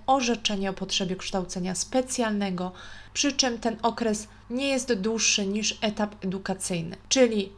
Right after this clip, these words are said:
program opracowujemy na dany etap edukacyjny. Naszą pracę koordynuje nauczyciel, który jest wyznaczony przez dyrektora.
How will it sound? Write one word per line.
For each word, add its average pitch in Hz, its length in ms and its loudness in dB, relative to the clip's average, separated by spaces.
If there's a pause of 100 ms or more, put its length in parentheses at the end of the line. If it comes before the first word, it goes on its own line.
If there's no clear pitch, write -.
program 254 640 4 (140)
opracowujemy 196 1000 2 (160)
na 247 160 6
dany 190 440 4 (100)
etap 208 320 0
edukacyjny. 190 680 -6 (240)
Naszą 285 420 6
pracę 233 380 4
koordynuje 190 640 0
nauczyciel, 208 720 2
który 311 280 -2
jest 277 240 0
wyznaczony 202 720 0
przez 175 260 -4
dyrektora. 180 540 -6